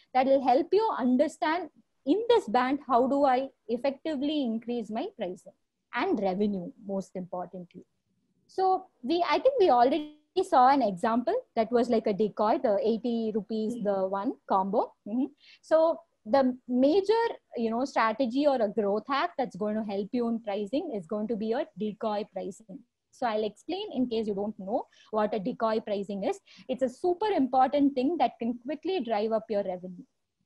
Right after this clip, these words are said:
So assume again, you have, you know, just two options,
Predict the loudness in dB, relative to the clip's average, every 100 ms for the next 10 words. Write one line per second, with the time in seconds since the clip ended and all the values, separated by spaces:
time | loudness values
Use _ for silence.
0 | _ _ 4 8 6 4 _ 0 2 2
1 | 2 2 2 2 4 4 2 0 -2 -6
2 | -6 -2 -4 -6 -10 -2 -2 -2 0 2
3 | 2 0 -4 _ _ -6 -2 -2 -4 -4
4 | -2 -2 -6